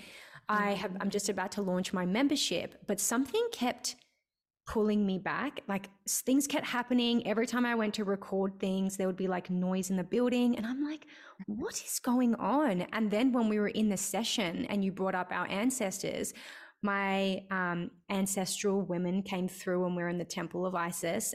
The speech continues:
Speaker 1: and they said, "Your membership means that you get to earn money in a way that is very, um, I don't wanna say easy 'cause there's work in, in,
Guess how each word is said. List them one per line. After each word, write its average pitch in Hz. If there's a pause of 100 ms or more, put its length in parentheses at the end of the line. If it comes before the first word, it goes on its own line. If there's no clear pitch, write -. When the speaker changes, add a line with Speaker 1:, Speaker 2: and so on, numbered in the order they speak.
Speaker 1:
and 190
they 180
said, 180 (760)
"Your 214
membership 214 (200)
means 190 (520)
that 190
you 190
get 185
to 185
earn 190
money 185
in 190
a 185
way 185
that 180
is 175
very, 202 (260)
um, 170 (400)
I -
don't 285
wanna 349
say 175
easy 180
'cause 214
there's 180
work 175
in, 185 (120)
in, 202